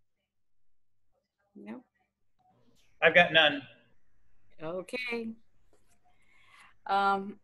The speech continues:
Speaker 1: <clears throat> I don't believe I need to vote to adjourn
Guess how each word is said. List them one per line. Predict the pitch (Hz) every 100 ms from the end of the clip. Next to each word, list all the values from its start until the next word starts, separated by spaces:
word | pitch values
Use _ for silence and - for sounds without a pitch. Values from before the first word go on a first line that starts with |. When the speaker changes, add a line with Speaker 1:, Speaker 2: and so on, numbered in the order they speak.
| -
Speaker 1:
<clears throat> | 196 - - _ - 175 - - 190
I |
don't | 196 233
believe | 226 233 226
I | 208 208
need | 208 202
to | 175
vote | 160 202 202 190 - - -
to | 175
adjourn | 160 - 185 180 160 156